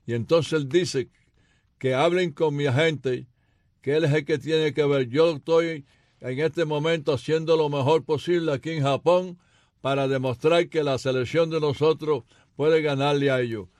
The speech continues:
No me, no tengo nada que ver. Tuvo su mejor temporada, tiene veintisiete años, le dieron un contrato de dos millones y medio y batió dos setenta y siete,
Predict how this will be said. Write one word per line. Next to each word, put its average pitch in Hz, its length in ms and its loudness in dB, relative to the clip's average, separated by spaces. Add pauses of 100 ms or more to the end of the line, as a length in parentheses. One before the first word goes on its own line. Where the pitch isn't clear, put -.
(220)
No 143 280 -2
me, 160 160 -2 (1000)
no 151 300 2
tengo 175 480 2
nada 156 400 2
que 135 120 -4
ver. 113 340 -4 (520)
Tuvo 185 320 4
su 180 180 0
mejor 156 380 0
temporada, 165 760 0 (360)
tiene 160 240 0
veintisiete 160 760 0
años, 170 320 2
le 156 100 2
dieron 156 360 2
un 160 80 -6
contrato 151 600 0
de 139 60 -2
dos 151 200 2
millones 151 480 0
y - 20 -2
medio 175 480 0 (560)
y 170 200 2
batió 143 580 0 (160)
dos 160 280 0
setenta 156 440 -4
y 139 60 -6
siete, 151 540 0